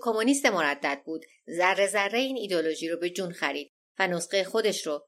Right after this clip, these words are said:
که بر محوریت دهقانا توسعه پیدا کرده بود ارائه کرد. با استفاده از ارتش دهقاناش هم تونست که حزب ناسیونالیست کومینتانگ رو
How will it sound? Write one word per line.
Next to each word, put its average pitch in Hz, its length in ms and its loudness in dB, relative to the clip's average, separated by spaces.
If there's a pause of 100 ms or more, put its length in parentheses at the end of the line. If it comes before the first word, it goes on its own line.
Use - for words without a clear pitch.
که 196 100 -2
بر 180 160 4
محوریت 185 680 0
دهقانا 185 500 -2
توسعه 165 380 -4
پیدا 147 260 -4
کرده 156 360 -6
بود 170 260 -8
ارائه 120 320 -2
کرد. - 340 -16 (960)
با 180 100 2
استفاده 165 500 -2
از 160 140 0 (100)
ارتش 165 340 2
دهقاناش 180 600 -4
هم 175 160 -4
تونست 175 380 -6
که 214 80 0
حزب 254 280 -2
ناسیونالیست 190 840 -2
کومینتانگ 202 720 -4
رو 139 200 -6